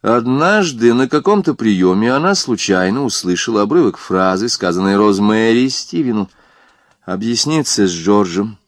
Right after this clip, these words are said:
и прийти к какому-то решению. Вскоре после этого Розмэри заболела гриппом. Слабая надежда поселилась в сердце Сандры.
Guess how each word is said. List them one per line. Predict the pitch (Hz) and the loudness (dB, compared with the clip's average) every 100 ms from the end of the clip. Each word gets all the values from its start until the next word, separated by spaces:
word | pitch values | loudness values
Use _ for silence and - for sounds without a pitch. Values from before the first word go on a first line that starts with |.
| _ _ _ _ _ _ - | _ _ _ _ _ _ -8
и | 139 | -6
прийти | 131 113 - 117 110 | -2 -2 0 2 0
к | - | -2
какому-то | - 95 87 | -6 -4 -4
решению. | 85 - 95 90 92 _ _ _ _ _ _ _ | -8 -6 -6 -6 -10 _ _ _ _ _ _ _
Вскоре | - - 165 202 123 | -16 -2 2 4 2
после | - 87 - 87 | 0 -4 -2 0
этого | 87 87 85 | 0 0 2
Розмэри | 85 80 123 170 147 | 2 0 -2 0 -2
заболела | 95 82 110 107 | -4 -4 -4 -4
гриппом. | 87 92 90 87 _ _ _ _ _ _ _ _ - | -6 -8 -8 -16 _ _ _ _ _ _ _ _ -14
Слабая | - 90 92 87 87 | -6 0 2 2 0
надежда | 85 80 101 143 135 151 | 0 0 2 2 0 -6
поселилась | 151 143 147 143 - | -6 -2 -2 -2 -4
в | |
сердце | - 131 123 - 110 | -4 -4 -4 -6 -6
Сандры. | - 117 107 104 | -4 -2 -2 -4